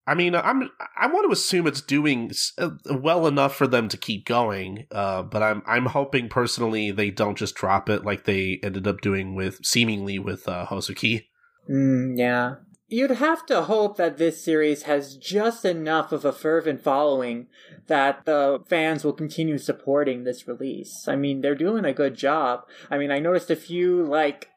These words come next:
Speaker 2: little flubs in the lettering here and there, you know, words being misspelled or whatnot, uh, some awkward phrases because of, uh, um, mis-,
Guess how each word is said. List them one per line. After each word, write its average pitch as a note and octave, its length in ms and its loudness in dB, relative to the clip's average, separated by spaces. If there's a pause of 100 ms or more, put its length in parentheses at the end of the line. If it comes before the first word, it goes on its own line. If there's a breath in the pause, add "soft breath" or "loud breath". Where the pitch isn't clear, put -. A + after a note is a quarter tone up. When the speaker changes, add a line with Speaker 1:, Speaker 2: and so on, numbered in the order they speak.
(160)
Speaker 2:
little F#3 560 0
flubs F#3+ 600 0
in F#3 100 -2
the F3+ 100 2
lettering F3+ 380 2
here E3+ 160 -2
and E3+ 100 -2
there, D#3+ 380 4
you D#3 140 -4
know, D3+ 120 -2
words D3+ 580 2
being D#3 220 2
misspelled D3+ 760 0
or C#3+ 160 0
whatnot, D3 680 -4
uh, - 260 -2 (240 loud breath)
some D3 220 0
awkward C#3 480 -2 (240)
phrases C3 520 2
because C3 460 -2
of, C3+ 280 -8
uh, C3+ 140 0
um, C#3 260 -2
mis-, - 240 -16